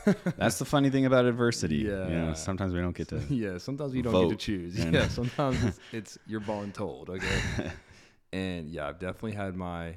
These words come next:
Speaker 1: my ups and downs with that, and it's, it's been interesting. You know, we were having a conversation this morning, uh, you know, s-, around, around religious, you know, things, but it's, it's pretty interesting to watch how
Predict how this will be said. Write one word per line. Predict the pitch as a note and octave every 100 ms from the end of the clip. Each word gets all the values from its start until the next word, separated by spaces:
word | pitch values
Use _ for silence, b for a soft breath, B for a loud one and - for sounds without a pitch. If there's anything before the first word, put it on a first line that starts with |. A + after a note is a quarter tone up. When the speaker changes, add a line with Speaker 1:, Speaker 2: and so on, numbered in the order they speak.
| - _
Speaker 1:
my | F2 E2+
ups | C2+ E2 -
and | D2+
downs | D2 D#2
with | D#2+ -
that, | D2+ D2
and | C#2+ D#2+
it's, | D#2+ - - _ - -
it's | F2+
been | G2+ F2+
interesting. | F#2 F2+ F2 E2
You |
know, | D#2
we | E2+
were | E2+
having | D#2
a | D#2
conversation | - D#2+ D#2 E2+ -
this | D2 -
morning, | D2+ D#2 D2+ C#2+ - _ -
uh, | -
you | F2
know, | D2
s-, | - - - _ - - - _ _ - -
around, | A2 A#2+ A2+ G#2
around | G#2 G#2+ G2+ F2+
religious, | E2+ F#2+ F2+ E2 D#2 - - - -
you | F2+
know, | C#2
things, | D2+ E2+ D2+ D2 -
but | E2 - b b b b b b _
it's, | - E2+ G2 -
it's | F#2 -
pretty | - G#2+ G2+ F2 -
interesting | F#2+ F#2+ F2 F2+ D#2 -
to | E2
watch | D#2 D#2 D#2 -
how | E2 D2+ C#2 C#2